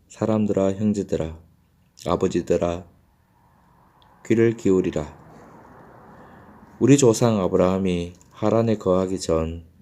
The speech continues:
메소포타미아에 있을 때에 영광의 하나님께서 그에게 나타나 그에게 이르시되, '너는 내 고향과 친족을 떠나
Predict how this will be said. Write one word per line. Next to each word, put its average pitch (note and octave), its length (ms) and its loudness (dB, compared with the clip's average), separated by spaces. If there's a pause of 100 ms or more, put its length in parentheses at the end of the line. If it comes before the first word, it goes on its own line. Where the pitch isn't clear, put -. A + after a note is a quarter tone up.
(140)
메소포타미아에 G2 1040 -4
있을 G2 440 -8
때에 E2+ 540 -2 (960)
영광의 B2 720 4
하나님께서 G2+ 920 -4
그에게 F2 420 0
나타나 E2 720 -6 (720)
그에게 A2+ 380 4
이르시되, E2+ 680 -2 (1160)
'너는 A#2+ 420 4
내 A2 200 4
고향과 G#2 840 0
친족을 C3+ 640 -2
떠나 F2 520 -2